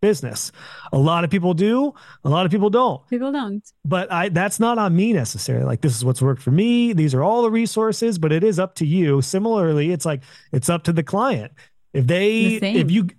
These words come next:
Speaker 1: like, this is a problem with guarantees. So it's, I'm glad we're talking about this. If you guarantee something,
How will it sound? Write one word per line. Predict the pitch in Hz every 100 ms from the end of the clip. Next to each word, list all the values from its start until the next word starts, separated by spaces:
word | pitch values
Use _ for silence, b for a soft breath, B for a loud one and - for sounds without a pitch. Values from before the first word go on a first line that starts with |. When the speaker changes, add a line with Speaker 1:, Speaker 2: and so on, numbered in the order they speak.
| -
Speaker 1:
like, | 165 175 -
this | 165 220
is | 240
a | 226
problem | 226 226
with | 196 156
guarantees. | 175 156 151 143 107
So | 139
it's, | 120
I'm | 180
glad | 147 160
we're | 147
talking | 147 139 127
about | 110 113
this. | 151 131 - _ _ _ _ _ _ _ - 175
If | 170 151
you | 180 196
guarantee | 170 180 185 147 214
something, | 202 156 139 131 139 131 135